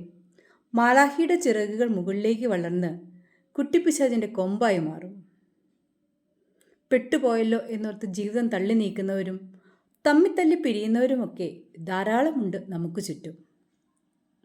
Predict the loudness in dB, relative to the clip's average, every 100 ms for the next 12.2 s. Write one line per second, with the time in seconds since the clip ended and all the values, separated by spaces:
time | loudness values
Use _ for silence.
0 | _ _ _ _ _ -6 -4 0 0 2
1 | 2 2 0 0 -2 -2 -2 -2 -2 -4
2 | -6 -2 0 0 -2 -4 -4 -4 -4 -4
3 | -4 -8 -14 _ -4 2 2 2 0 0
4 | 0 -2 -4 -4 -8 -8 -10 -16 _ _
5 | _ _ _ _ _ _ 4 6 6 4
6 | 6 6 4 4 4 2 2 6 6 6
7 | 4 -2 -6 -12 -20 _ _ _ _ _
8 | _ _ _ _ _ _ 0 4 6 6
9 | 6 8 8 6 4 2 2 2 2 2
10 | 0 -4 -6 -8 -10 -16 _ _ _ 0
11 | 4 8 8 8 6 6 6 6 2 -6
12 | -8 -12